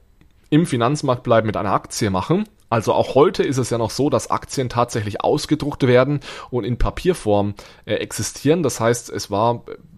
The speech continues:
tatsächlich, äh, früher so, dass man, wenn man sich eine Aktie gekauft hat, hat man da ein, ein, ein Blatt Papier bekommen, auf dem eben das Aktienzertifikat, die Aktie abgebildet war. Und da k-, könnte man sich wirklich vorstellen, dass man einen Geldschein übergibt und dafür dann eben die,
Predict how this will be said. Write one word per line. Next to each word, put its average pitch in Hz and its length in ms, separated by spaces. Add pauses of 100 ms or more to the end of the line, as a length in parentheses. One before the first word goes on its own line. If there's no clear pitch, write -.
(300)
tatsächlich, 123 600
äh, 117 120
früher 165 320
so, 156 180
dass 127 160
man, 113 160
wenn 113 100
man 117 120
sich 113 160
eine 98 180
Aktie - 360
gekauft 127 420
hat, 127 160 (300)
hat 113 200
man 117 120
da 107 140
ein, 98 300 (260)
ein, 95 300
ein 95 200
Blatt 104 220
Papier - 340
bekommen, 156 420
auf 113 140
dem 117 180
eben 101 220
das 95 180
Aktienzertifikat, 117 1000
die 110 100
Aktie - 300
abgebildet 104 540
war. 139 280 (460)
Und 107 280
da 107 220
k-, - 220 (120)
könnte 160 260
man 127 140
sich 110 140
wirklich 151 240
vorstellen, 131 420
dass 110 160
man 107 140
einen 95 240
Geldschein 139 400
übergibt 131 460 (300)
und 110 180
dafür 107 240
dann 98 200
eben 92 320
die, 90 260